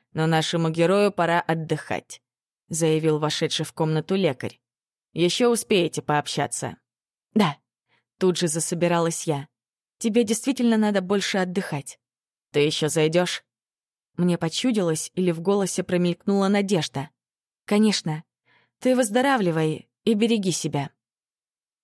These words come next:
Но всё вновь получилось не так, как я задумывала. Не прошло и часа, как ко мне пришёл Айдар и велел собираться. Узнав о кончине Хогера, дядя захватил власть в герцогстве. Нам срочно требовалось выезжать домой.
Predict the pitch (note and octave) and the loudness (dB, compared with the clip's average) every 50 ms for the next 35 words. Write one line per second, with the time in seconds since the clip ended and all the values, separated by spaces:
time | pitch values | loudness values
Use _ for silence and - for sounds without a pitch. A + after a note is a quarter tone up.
0 | _ _ _ _ _ _ _ _ - F3+ E3+ D#3+ E3 - - C#4+ D4+ C#4+ G#3+ A3+ | _ _ _ _ _ _ _ _ -4 -2 -2 -2 -2 -2 0 0 0 2 2 2
1 | A#3+ A#3+ - - - F#3+ F3+ F3 E3+ - - A#3 A#3+ A3+ A3 G3+ - - D#3 - | 2 2 0 -2 -2 0 0 0 0 0 0 0 0 0 -2 -2 -4 -4 -4 -2
2 | - E3 F#3 - - E3 - - D3+ D3+ - - C#3+ - - C#3+ D3 D3 D3 - | -2 -4 -4 -4 -6 -8 -4 -4 -4 -2 -2 -4 -4 -4 -6 -6 -6 -8 -10 -12
3 | - - - - - - - - _ _ _ _ _ - F#3 G3+ G3 - - G#3 | -12 -12 -12 -12 -14 -16 -18 -20 _ _ _ _ _ 0 0 0 2 0 -2 -2
4 | - - D4 E4 D#4+ A#3+ F#3 - - G#3+ A3+ B3+ B3 - - C4 B3 A#3+ A#3+ _ | -2 0 0 2 2 0 0 -2 -2 -2 -2 -2 -2 -2 -2 -2 -2 -2 -4 _
5 | _ - - F3 - _ - - D#3 D3+ D3+ E3 G#3+ B3+ - - F3+ D#3+ - G3 | _ -6 -6 -6 -6 _ -4 -2 -2 0 2 2 2 0 0 0 -2 -2 0 0
6 | G3 F#3+ - - D3 D3+ C#3+ D3 F3+ G#3+ A#3 - - F#3 E3 D#3+ D#3 D#3 E3 F3 | 0 0 0 0 -2 -2 0 2 2 2 2 0 -2 -2 0 2 2 2 4 2
7 | F#3 F3+ - - - F3+ E3 F3 D#3+ C#3+ C3+ - - - - E3 E3+ - _ _ | 2 0 -4 -4 -4 -2 0 0 0 -2 -4 -4 -8 -8 -8 -10 -12 -14 _ _
8 | _ _ _ _ _ _ - E3 D#3+ E3 F#3+ F#3+ F3+ D#3+ D#3 - - D#3+ D#3 - | _ _ _ _ _ _ -4 -4 -2 0 2 2 2 2 0 0 -2 -4 -2 -2
9 | F#3+ F3+ E3+ D#3 - - G3 G3+ G3 F#3 F3+ F3 E3+ E3 E3+ G3 G3 F#3+ F#3+ F3+ | -2 -2 -2 -2 -2 -2 0 0 0 2 0 0 0 2 2 2 2 2 2 0
10 | - F3 - - F3 F3 E3+ - F3 F3 E3 E3 F#3 G3 G3 F#3 - - F3 E3+ | 0 -2 -2 -2 -2 -2 0 2 0 0 0 0 0 0 0 0 -4 -6 -6 -4
11 | E3+ A3 A3+ G#3+ - - D#3 - - - - D#3 C3+ B2 B2 _ _ _ _ _ | 0 0 0 0 -2 -6 -6 -6 -8 -8 -4 -4 -4 -4 -4 _ _ _ _ _
12 | - - D#3+ D3 C#3 - - - - G3 A3 A#3+ - - - A#3 A3+ A3 - D#3 | -6 -4 -2 -2 -2 -4 -4 -2 0 0 0 0 -2 -2 0 0 0 0 0 0
13 | E3 F3 F3 F#3 F3 E3+ F3+ F3+ F3+ F3 - - E3 D#3 D3+ D3 C#3 - D#3 D3+ | 2 2 2 2 0 0 0 0 0 -2 -4 -4 -2 -2 -2 -2 -2 0 -2 -2
14 | D#3 D#3 D3 D#3 D3+ C#3+ C3+ C3 - - | -2 0 -2 -2 0 -2 -4 -6 -10 -12